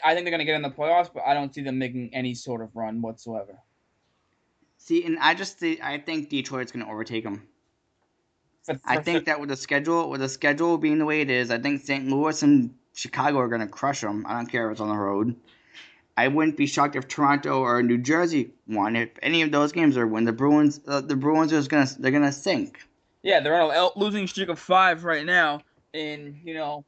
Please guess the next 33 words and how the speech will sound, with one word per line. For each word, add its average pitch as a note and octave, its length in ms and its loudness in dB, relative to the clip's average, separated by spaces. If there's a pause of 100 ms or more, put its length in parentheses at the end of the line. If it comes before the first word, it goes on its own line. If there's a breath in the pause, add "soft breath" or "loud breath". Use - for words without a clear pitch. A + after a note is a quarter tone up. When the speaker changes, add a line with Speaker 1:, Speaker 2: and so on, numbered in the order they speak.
Speaker 2:
And D#3 100 4
they D#3 100 6
suck F#3+ 280 2
at - 80 -2
home, F#3 240 2
so C#3+ 160 0
the C3+ 80 2
last E3 260 4
three D#3+ 160 6
home E3 280 2
games B2+ 180 4
are - 20 -4
gonna B2 120 0
be B2+ 80 4
losses B2 380 2
right C3 180 2
then C#3+ 180 2
and D3 100 4
there. B2+ 260 -2
Speaker 1:
They, F3+ 160 -4
I F#3+ 100 2
know. F#3 180 2
It, E3+ 220 -4
isn't A3+ 220 -4
it G#3+ 100 -6
mind-blowing F3+ 460 -2
how E3 140 0
bad D3 340 2
this C#3+ 120 -16
team D3+ 200 -14
is D3 100 -10
at C#3+ 80 -8
home? C#3+ 280 -6